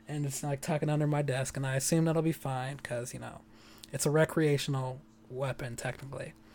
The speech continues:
And, you know, I didn't need I D or whatever, so it's not like it's a gun. So I should be fine. I don't think there's any, like, laws against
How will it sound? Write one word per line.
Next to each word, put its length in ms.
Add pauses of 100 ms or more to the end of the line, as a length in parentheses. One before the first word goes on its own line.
(600)
And, 560
you 60
know, 120
I 100
didn't 240
need 180
I 140
D 260
or 80
whatever, 380
so 200
it's 140
not 140
like 160
it's 140
a 60
gun. 460 (420)
So 200
I 80
should 180
be 120
fine. 420
I 80
don't 140
think 140
there's 140
any, 180
like, 260
laws 420
against 440